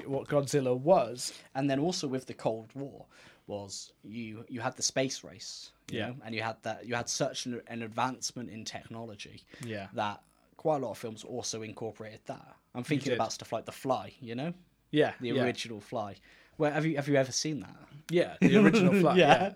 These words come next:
Speaker 2: you know,
Speaker 1: Yeah.
Speaker 2: when, I mean, now it's, uh, after watching the Cronenberg one, like, and now
Speaker 1: Yeah,
Speaker 2: it's, it's
Speaker 1: yeah,
Speaker 2: so
Speaker 1: I
Speaker 2: funny.
Speaker 1: mean,
Speaker 2: It's
Speaker 1: yeah,
Speaker 2: just like
Speaker 1: it's
Speaker 2: a
Speaker 1: so,
Speaker 2: fly,
Speaker 1: it's
Speaker 2: like
Speaker 1: so
Speaker 2: a paper
Speaker 1: tame,
Speaker 2: mache
Speaker 1: yeah,
Speaker 2: fly's
Speaker 1: but
Speaker 2: head. <laughs>
Speaker 1: Yeah, but,
Speaker 2: But, yeah.
Speaker 1: but it's that advancements in science, yeah, that is another key area that you do see. So you've got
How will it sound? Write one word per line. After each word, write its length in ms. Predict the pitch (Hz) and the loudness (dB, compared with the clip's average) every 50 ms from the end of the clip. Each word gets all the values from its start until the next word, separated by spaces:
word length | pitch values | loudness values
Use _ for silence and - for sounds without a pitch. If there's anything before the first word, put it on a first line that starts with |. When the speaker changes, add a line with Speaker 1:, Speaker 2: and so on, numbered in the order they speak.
| - _ - | -8 _ -2
Speaker 2:
you 100 | 185 160 | 2 6
know, 100 | 160 151 | 6 8
Speaker 1:
Yeah. 60 | 147 | 8
Speaker 2:
when, 600 | 151 147 143 147 202 247 254 262 247 190 - 151 151 | 8 6 4 2 -2 -4 -6 -6 -6 0 4 6 6
I 40 | 151 | 8
mean, 240 | 151 151 147 151 - 160 | 8 6 4 2 0 2
now 320 | 170 180 190 185 131 120 | 4 6 6 6 4 2
it's, 220 | 117 104 - - - - - | -2 -4 -10 -12 -12 -8 -6
uh, 140 | 127 151 - | -4 -4 -2
after 260 | - 151 147 - - 135 | 0 -2 -2 -2 -2 -4
watching 280 | 123 - - - 117 | -4 -4 -6 -8 -10
the 60 | 113 | -8
Cronenberg 540 | 104 - 127 127 123 123 117 101 104 107 110 - | -4 -2 0 0 0 -2 -6 -8 -12 -16 -18 -18
one, 260 | - 95 92 110 120 - - 131 - - - - 392 | -16 -16 -16 -16 -18 -18 -20 -20 -20 -20 -20 -14 -6
like, 280 | - 127 113 113 113 - | -2 -2 -2 -2 -2 -2
and 100 | 131 135 | 0 2
now 200 | 147 165 165 147 | 6 6 8 8
Speaker 1:
Yeah, 60 | 151 143 120 | 8 6 4
Speaker 2:
it's, 80 | - - | 0 -4
it's 80 | 151 151 | 0 2
Speaker 1:
yeah, 100 | 180 185 | 2 6
Speaker 2:
so 160 | 175 180 151 | 6 6 6
Speaker 1:
I 20 | - | 6
Speaker 2:
funny. 220 | - - 160 175 175 165 | 6 6 6 8 8 8
Speaker 1:
mean, 20 | 151 | 6
Speaker 2:
It's 80 | 139 165 | 6 6
Speaker 1:
yeah, 100 | 175 143 | 6 6
Speaker 2:
just 20 | - | 6
like 40 | 156 | 4
Speaker 1:
it's 60 | - | 6
Speaker 2:
a 40 | - | 6
Speaker 1:
so, 100 | 202 180 | 8 8
Speaker 2:
fly, 140 | 156 143 139 | 8 8 8
Speaker 1:
it's 280 | 135 139 139 - 170 170 | 6 4 4 4 4 6
Speaker 2:
like 60 | 156 | 8
Speaker 1:
so 140 | 151 156 175 | 10 10 10
Speaker 2:
a 20 | |
paper 200 | 160 165 156 151 | 10 10 10 10
Speaker 1:
tame, 140 | 180 165 165 156 | 10 10 10 8
Speaker 2:
mache 160 | 147 139 135 | 8 6 6
Speaker 1:
yeah, 280 | 139 - - - - | 6 6 6 6 6
Speaker 2:
fly's 320 | - 160 156 147 143 147 - | 6 8 8 8 8 6 6
Speaker 1:
but 280 | 156 151 135 107 131 151 165 | 6 6 6 4 2 2 4
Speaker 2:
head. 420 | 165 175 156 147 156 165 156 147 - | 4 4 4 4 2 2 2 0 -2
<laughs> 100 | 147 139 - | -4 4 8
Speaker 1:
Yeah, 280 | 175 165 143 - 226 - - - - - - | 8 10 10 8 6 2 -2 -8 -12 2 8
but, 180 | - 170 160 160 | 8 10 10 8
Speaker 2:
But, 200 | 143 127 - _ - | 6 0 0 _ -4
yeah. 280 | 170 214 156 - - - - - | -2 -2 -2 -2 -6 -12 -4 6
Speaker 1:
but 220 | - 233 185 135 127 | 8 8 8 8 6
it's 180 | 160 160 156 - | 2 2 4 6
that 260 | 190 180 165 139 - _ _ - | 6 6 6 4 0 _ _ 0
advancements 580 | 170 165 156 165 160 160 147 - 160 151 127 | 0 2 4 4 4 4 2 0 -2 -2 -2
in 80 | 139 143 | -2 0
science, 400 | - - 160 147 127 110 107 - | 2 4 4 4 4 2 0 0
yeah, 160 | 143 127 120 | 2 2 4
that 220 | 120 143 139 135 143 | 4 2 4 4 4
is 100 | 147 139 | 4 6
another 320 | 147 151 151 147 139 139 | 6 8 8 8 6 4
key 260 | 127 - - 156 147 | 0 2 4 6 6
area 200 | 143 139 135 131 | 8 8 6 4
that 120 | 123 123 98 | 2 0 -2
you 120 | 131 131 | -4 -4
do 180 | 131 135 135 131 | -2 0 0 0
see. 600 | 127 - - - - 160 156 139 120 113 110 117 110 | 0 0 0 4 6 6 6 6 4 0 -4 -6 -6
So 140 | - - 143 | -2 0 2
you've 140 | 139 139 135 | 2 4 6
got 240 | 156 147 135 - | 6 6 6 4